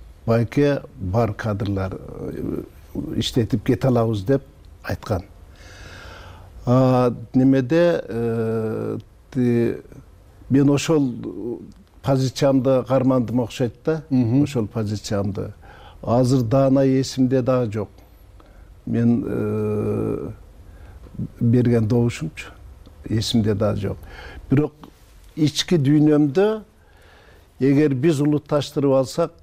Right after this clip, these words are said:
Speaker 1: э, бул объектини, э, пр-, э, өндүрүштө алып кете алабызбы деген маселе болгон.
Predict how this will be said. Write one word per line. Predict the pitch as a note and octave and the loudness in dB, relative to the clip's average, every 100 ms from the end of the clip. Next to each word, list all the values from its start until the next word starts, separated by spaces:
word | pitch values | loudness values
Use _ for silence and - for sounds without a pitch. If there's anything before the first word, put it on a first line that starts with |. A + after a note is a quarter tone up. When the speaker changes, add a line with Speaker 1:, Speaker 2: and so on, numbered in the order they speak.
| _ _ | _ _
Speaker 1:
э, | A2+ A2+ A2 | -8 -4 -4
бул | G#2 A#2+ C#3+ C3+ - | -2 2 2 2 2
объектини, | B2 B2 C3+ B2+ - C3 D3 - - - | 0 2 0 0 -2 2 2 0 -8 -12
э, | A#2 A2 - - - - - | -8 -6 -6 -8 -10 -14 -10
пр-, | - | -10
э, | A#2 E2+ F#2+ G2+ A2+ A2+ - | -10 -10 -8 -8 -8 -8 -2
өндүрүштө | C3 C#3 C3 A2 - - G#2+ - | 2 4 2 -2 -10 -10 -10 -6
алып | A#2+ A#2+ - | -4 -4 -4
кете | B2 C3 | -4 0
алабызбы | A#2+ C3+ C3 G#2 G#2+ | 2 4 2 -2 -6
деген | A2+ A#2+ B2+ | -2 -2 -2
маселе | - G#2 - A2+ A2 | -4 -6 -4 -2 -2
болгон. | G2 G2+ G2 | -4 -6 -6